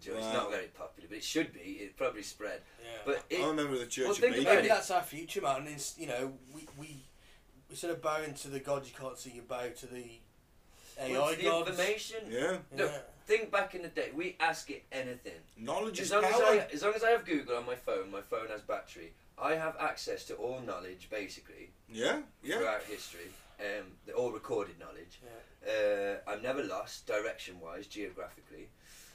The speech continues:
Speaker 1: Um, spiritually, I can ask for guidance. It can give me numbers, faces to ring, actual websites, advice I could read. It, it literally is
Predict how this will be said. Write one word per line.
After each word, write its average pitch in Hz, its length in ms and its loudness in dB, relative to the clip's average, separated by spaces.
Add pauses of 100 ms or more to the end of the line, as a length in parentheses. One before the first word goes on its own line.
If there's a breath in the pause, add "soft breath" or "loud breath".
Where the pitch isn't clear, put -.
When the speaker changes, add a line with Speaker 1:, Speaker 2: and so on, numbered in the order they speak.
(180)
Speaker 1:
Um, 92 380 -6 (400)
spiritually, 110 640 -4
I 98 40 -4
can 101 140 -12
ask 101 220 -8
for 95 60 -14
guidance. 95 520 -8
It 92 120 -14
can 101 80 -14
give 95 180 -14
me 92 80 -12
numbers, 95 540 -10 (160)
faces 92 360 -6
to 90 100 -16
ring, 92 460 -10
actual - 400 -12
websites, 92 600 -6
advice 98 420 -6
I 95 80 -4
could 92 220 -10
read. - 180 -8 (100)
It, 349 140 -8
it - 160 -4 (560)
literally 143 540 -2
is - 400 -6